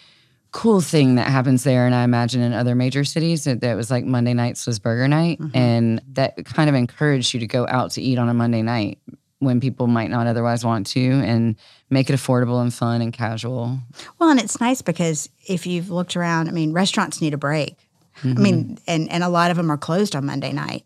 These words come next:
Speaker 1: Right.
Speaker 2: So it's kinda nice when there's something different that
Speaker 1: Yeah.
Speaker 2: one of, one of the spots is trying. It also gives you a way to, if you've never been to Mandolin, and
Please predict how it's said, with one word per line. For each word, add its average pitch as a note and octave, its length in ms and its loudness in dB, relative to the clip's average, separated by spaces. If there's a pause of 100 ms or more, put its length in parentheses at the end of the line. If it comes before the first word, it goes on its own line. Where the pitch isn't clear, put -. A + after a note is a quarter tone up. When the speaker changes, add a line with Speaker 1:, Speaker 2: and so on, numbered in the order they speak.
(120)
Speaker 1:
Right. C3 240 2
Speaker 2:
So - 160 2
it's - 120 -4
kinda F#3 240 2
nice E3 460 2
when D3 640 0
there's D3+ 200 -4
something C#3+ 600 -2
different - 560 -6 (300)
that F3+ 140 4
Speaker 1:
Yeah. D#3 180 4
Speaker 2:
one D3+ 100 2
of, C3+ 140 -2
one D3+ 260 2
of D3 60 0
the D3+ 80 -8
spots - 340 -4
is - 60 -8
trying. D#3 180 0 (240)
It F4 60 -2
also A#4+ 260 2
gives F#3+ 260 2
you D#3+ 100 2
a - 20 0
way D3 160 0
to, C#3 320 -8
if E3+ 140 -8
you've D#3 100 -2
never E3+ 240 0
been E3 320 -2
to D#3 60 -2
Mandolin, C#3+ 580 -4
and C#3+ 280 -4